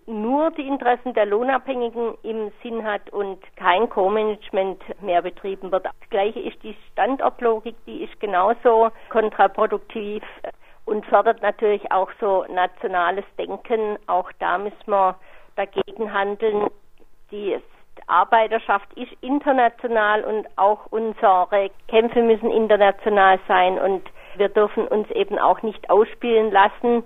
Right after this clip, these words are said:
in deutsche und ausländische Kollegen oder für, nur für deutsche Arbeitsplätze kämpfen, wie das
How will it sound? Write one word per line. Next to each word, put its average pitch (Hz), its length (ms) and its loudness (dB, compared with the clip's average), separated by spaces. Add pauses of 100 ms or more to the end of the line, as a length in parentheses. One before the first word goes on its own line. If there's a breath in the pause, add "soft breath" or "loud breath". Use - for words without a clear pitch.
(160 loud breath)
in 208 200 -10
deutsche 214 560 2
und 208 280 -4
ausländische 226 1040 0 (420 soft breath)
Kollegen 214 720 0
oder 185 460 2 (640)
für, 269 140 2
nur 269 340 2
für 240 140 -2
deutsche 233 580 2
Arbeitsplätze 220 960 0
kämpfen, 226 500 -6
wie 190 120 -14
das 190 140 -6